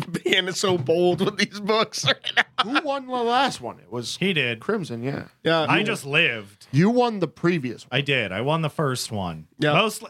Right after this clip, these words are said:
Speaker 3: uh, not by, uh, souls, by attrition. I just
Speaker 1: <laughs>
Speaker 3: lived. I had seven souls last game, seven souls the first game.
Speaker 2: The boy who
Speaker 1: Did you draw your room?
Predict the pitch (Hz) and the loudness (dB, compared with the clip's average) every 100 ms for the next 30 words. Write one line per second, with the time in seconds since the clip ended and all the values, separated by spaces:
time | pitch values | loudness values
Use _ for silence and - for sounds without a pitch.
0 | - 143 202 269 233 240 214 175 160 147 | -6 0 2 2 2 2 2 2 2 2
1 | 135 127 - 180 196 160 127 - 139 131 | 0 -4 -4 0 2 2 0 0 2 2
2 | 120 113 _ _ 127 - 175 190 - 90 | 0 -6 _ _ -4 0 2 2 0 -4
3 | - _ _ _ 233 160 208 262 214 180 | -10 _ _ _ 0 2 0 0 -2 0
4 | 175 214 151 - 175 185 - 185 - - | 2 2 2 -2 -4 -2 0 -2 0 0
5 | - - 180 214 - - - 220 220 202 | 0 0 0 0 -2 -4 -2 0 0 -2
6 | - 208 220 208 185 196 214 - 208 202 | 0 2 2 2 2 2 2 0 0 2
7 | 202 190 - 196 208 196 208 208 202 160 | 2 0 0 0 0 -2 0 0 0 -2
8 | 160 190 190 185 - 147 - 147 156 151 | -2 2 2 2 0 0 0 -6 -12 -12
9 | _ _ _ _ 262 320 - 370 370 392 | _ _ _ _ -2 0 2 2 4 4
10 | 392 339 247 403 339 359 440 453 440 403 | 2 2 2 4 6 6 6 6 4 0
11 | 185 147 - _ _ 180 160 208 180 190 | -6 -8 -12 _ _ 2 4 2 4 4
12 | 196 190 185 185 175 147 165 175 185 185 | 4 4 4 4 0 2 4 4 4 -2